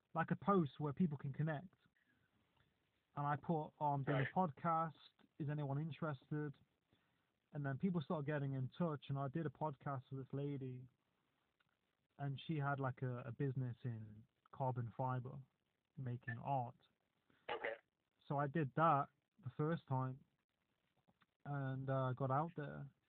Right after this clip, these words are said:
Speaker 1: and then I just continued to push myself out there a little bit, you know, and some, some, you know, time went by, and I didn't do it for a couple of weeks, and, uh,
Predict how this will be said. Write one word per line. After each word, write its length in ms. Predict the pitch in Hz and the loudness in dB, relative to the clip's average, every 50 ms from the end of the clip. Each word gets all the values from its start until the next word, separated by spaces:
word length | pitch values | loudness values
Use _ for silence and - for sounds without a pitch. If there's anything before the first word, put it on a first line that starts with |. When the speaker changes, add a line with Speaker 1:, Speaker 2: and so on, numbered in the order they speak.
| _ _ _ _ _ _ _ _ _ _ _ _ _ _ - 151 | _ _ _ _ _ _ _ _ _ _ _ _ _ _ -8 -4
Speaker 1:
and 120 | 147 143 | -4 -2
then 460 | 143 143 143 143 139 139 139 135 139 - _ _ _ _ _ _ - | -2 -2 -2 -2 -2 -2 -2 -4 -6 -10 _ _ _ _ _ _ -8
I 80 | 139 143 | -6 -6
just 160 | 135 131 - | -6 -4 -2
continued 500 | - 139 127 - 147 143 139 139 127 - - | -2 0 0 0 -2 -2 0 -2 -4 -4 -6
to 80 | 127 - _ _ _ _ _ _ _ _ _ _ - | -8 -8 _ _ _ _ _ _ _ _ _ _ -6
push 140 | - 160 135 - | -2 -2 -2 0
myself 340 | 143 135 - 147 139 131 - | -2 -2 0 0 0 2 2
out 200 | 139 143 143 139 - | 2 2 2 0 0
there 160 | 151 147 143 | 0 2 2
a 60 | 139 | 2
little 180 | 139 151 151 143 | 0 0 0 0
bit, 240 | 131 156 151 151 - - | 0 0 -2 -2 -4 -6
you 100 | 147 139 | -6 -4
know, 300 | 143 147 151 156 156 143 | -4 -4 -4 -6 -6 -6
and 180 | 139 139 135 127 - _ _ _ _ _ _ _ _ _ _ _ _ _ _ _ _ - | -6 -6 -6 -8 -10 _ _ _ _ _ _ _ _ _ _ _ _ _ _ _ _ 4
some, 240 | - 214 196 180 175 - - | 6 8 8 8 6 4 0
some, 160 | 214 208 196 | -2 0 0
you 80 | 190 175 | 2 0
know, 80 | 156 135 - - | 0 0 2 6
time 220 | 196 190 185 175 | 6 8 8 8
went 220 | 165 156 143 139 | 6 4 4 4
by, 180 | 127 139 139 143 | 4 4 4 4
and 80 | 147 143 | 4 2
I 80 | 143 | 0
didn't 200 | 139 165 156 143 | 0 -2 -2 0
do 140 | 151 156 156 | 0 0 0
it 80 | 160 - | 0 -2
for 80 | - 156 | -2 -2
a 40 | 135 | 0
couple 280 | - 156 - - 143 | 0 -2 -2 0 0
of 60 | 139 135 | 0 0
weeks, 320 | 143 143 139 135 - - - - - _ _ _ _ _ _ _ _ _ _ _ _ _ _ _ _ _ _ _ _ _ _ _ - | 0 0 -2 -4 -8 -12 -20 -20 -20 _ _ _ _ _ _ _ _ _ _ _ _ _ _ _ _ _ _ _ _ _ _ _ -4
and, 300 | 147 143 139 135 135 135 | -2 0 0 0 0 0
uh, 560 | 139 139 139 135 135 135 135 135 131 131 | 2 2 2 2 2 0 0 -2 -4 -4